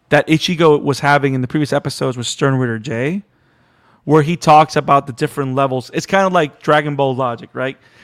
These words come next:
Like, there's different sup-, levels of Quincy. You have regular, you can go Super Saiyan, and you can do this, right?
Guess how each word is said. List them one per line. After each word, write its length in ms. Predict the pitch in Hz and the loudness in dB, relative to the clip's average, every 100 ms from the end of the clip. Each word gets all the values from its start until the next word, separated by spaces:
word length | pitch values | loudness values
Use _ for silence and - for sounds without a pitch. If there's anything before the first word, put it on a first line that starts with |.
| - | -2
Like, 140 | 143 143 | -2 0
there's 180 | 147 | -4
different 400 | - 165 175 160 | -4 -4 -6 -8
sup-, 220 | - 170 151 - | -10 -12 -12 -12
levels 560 | 143 147 139 139 123 - | -4 -4 -2 -6 -8 -8
of 200 | 135 - - | -8 -8 -14
Quincy. 500 | - 143 - 107 101 _ _ _ - | -8 -8 -8 -16 -18 _ _ _ -4
You 100 | 139 | -2
have 140 | 135 | 0
regular, 460 | 139 151 147 147 147 | 0 0 0 0 0
you 160 | 139 123 | -2 -8
can 120 | 127 | -8
go 120 | 123 | -8
Super 300 | - 160 143 | -8 -10 -10
Saiyan, 460 | - 147 139 135 127 | -8 -8 -8 -12 -12
and 120 | 123 | -12
you 60 | 123 | -12
can 100 | 127 | -12
do 140 | 120 | -10
this, 340 | 110 95 - - | -12 -14 -16 -10
right? 260 | 127 135 | -4 -4